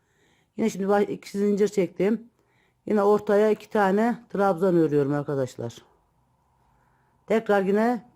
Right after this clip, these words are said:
belinden alıyoruz bakın. Hemen ortanın, ortanın yanındaki trabzanın belinden aldım bir.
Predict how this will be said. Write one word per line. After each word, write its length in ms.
belinden 400
alıyoruz 420
bakın. 340
Hemen 160
ortanın, 320
ortanın 440
yanındaki 760
trabzanın 540
belinden 380
aldım 400
bir. 260